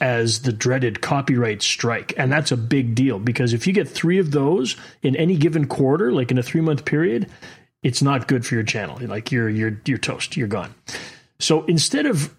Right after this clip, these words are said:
you know, wrapping up by telling you about the next cover song and Melodic Monday videos, I've managed to edit this podcast just in time before release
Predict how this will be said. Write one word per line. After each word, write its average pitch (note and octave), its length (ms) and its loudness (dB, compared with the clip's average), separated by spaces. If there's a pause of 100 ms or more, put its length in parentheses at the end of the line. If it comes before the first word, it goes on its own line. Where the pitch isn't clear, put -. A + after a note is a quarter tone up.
(180)
you F3 80 4
know, C3+ 160 2
wrapping D#3+ 420 4
up C#3 300 0
by C3 160 2
telling E3 500 2
you C#3+ 400 4
about C3 400 0
the C#3+ 80 0
next C3 460 2
cover F3 260 0
song B2+ 400 0
and A#2+ 80 2
Melodic A#2+ 380 0
Monday G3+ 260 2
videos, A2+ 560 0
I've C3 160 2
managed G3 640 -2
to - 180 -2
edit D#3+ 300 0
this C#3+ 180 2
podcast B2+ 720 -2
just G3 260 0
in B3 140 2
time D3 380 2 (100)
before C#3 300 0
release B2+ 440 2